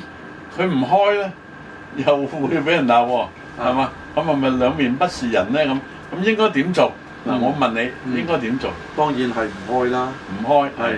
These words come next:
Speaker 2: 即係就，
Speaker 1: 係。
Speaker 2: 嗱，當然呢個係，呃，會有酌情嘅。
Speaker 1: 啊。
Speaker 2: 我講乜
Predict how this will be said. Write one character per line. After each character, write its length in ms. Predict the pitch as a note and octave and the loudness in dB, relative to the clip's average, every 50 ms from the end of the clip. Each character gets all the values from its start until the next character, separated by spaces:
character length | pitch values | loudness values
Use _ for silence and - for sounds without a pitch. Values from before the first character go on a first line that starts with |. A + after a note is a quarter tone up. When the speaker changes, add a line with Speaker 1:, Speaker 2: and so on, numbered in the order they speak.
| G#2 G#2 | -4 2
Speaker 2:
即 100 | - F#3 F3 | 4 4 4
係 20 | - - | 6 4
就， 100 | D#3 C3+ | 2 2
Speaker 1:
係。 220 | B2 B2+ C3 B2+ B2 - - | 2 2 -2 -4 -6 -2 0
Speaker 2:
嗱， 140 | D3 B2+ A#2+ - - - - | 2 2 2 0 -6 0 2
當 100 | A3 G#3+ | 2 2
然 200 | G3 E3+ D#3+ D#3+ D#3+ E3+ | 6 6 4 4 4 2
呢 100 | F#3+ G3+ | 0 2
個 120 | F3 D#3+ | 4 2
係， 340 | C#3+ C3 C3 B2 B2+ B2+ C3 - - | 2 4 4 2 2 0 -2 -4 0
呃， 380 | C3+ C3 B2 B2 A#2+ B2 B2 B2 A#2 - - - - - - - - C3+ A#2+ | 2 4 4 4 4 2 0 -2 -6 -10 -14 -16 -16 -16 -16 -12 -6 0 2
會 160 | C3 C#3+ D#3 | 4 4 4
有 300 | D3 C3+ B2 B2+ C#3 C#3+ C#3 - | 6 4 4 4 2 0 -4 -2
酌 180 | - C#3+ B2+ A#2+ | 0 0 0 2
情 220 | - A2+ A2 G#2 G#2+ | 0 -4 -4 0 2
嘅。 60 | C3 | 0
Speaker 1:
啊。 80 | A#2+ - - - - - - - - | 0 0 -4 -16 -16 -16 -14 -4 2
Speaker 2:
我 180 | C3+ D3 D3 | 2 2 4
講 180 | C#3+ D3 D#3 D#3+ | 4 2 2 4
乜 140 | E3+ G#3 - | 2 2 0